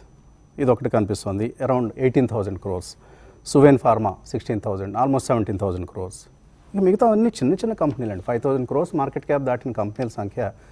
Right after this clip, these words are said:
నాట్కో ఫార్మా of course సిక్స్టీన్ థౌజండ్ క్రోర్స్. ఇవి మినహాయిస్తే మనకు సైజబుల్ కంపెనీస్, ఇంత చెప్పుకుంటున్నాం మనం, ఇంత గొప్ప సిటీ హైదరాబాద్, తెలుగు స్టేట్స్ అంతా ఇంత ఆహా ఓహో మా తెలుగు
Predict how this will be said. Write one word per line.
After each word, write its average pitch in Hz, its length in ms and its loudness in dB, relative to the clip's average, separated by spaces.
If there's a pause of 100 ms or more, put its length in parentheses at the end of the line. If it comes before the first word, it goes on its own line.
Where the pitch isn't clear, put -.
(140)
నాట్కో 139 240 4
ఫార్మా 104 320 2
of 87 60 -6
course - 260 -16 (400)
సిక్స్టీన్ 110 260 -6
థౌజండ్ 92 280 -8
క్రోర్స్. - 260 -18 (540)
ఇవి 180 120 2
మినహాయిస్తే 185 680 4 (560)
మనకు 127 180 0
సైజబుల్ 180 500 2
కంపెనీస్, 147 600 0
ఇంత 139 240 -2 (440)
చెప్పుకుంటున్నాం 175 460 2
మనం, 101 180 0 (220)
ఇంత 117 120 -4
గొప్ప 117 260 -2
సిటీ 143 260 0
హైదరాబాద్, 117 480 0 (280)
తెలుగు 113 180 -4
స్టేట్స్ 113 360 -4
అంతా 107 260 -2
ఇంత 104 220 -4
ఆహా 107 340 0
ఓహో 104 280 -4
మా 101 140 -2
తెలుగు 107 380 -2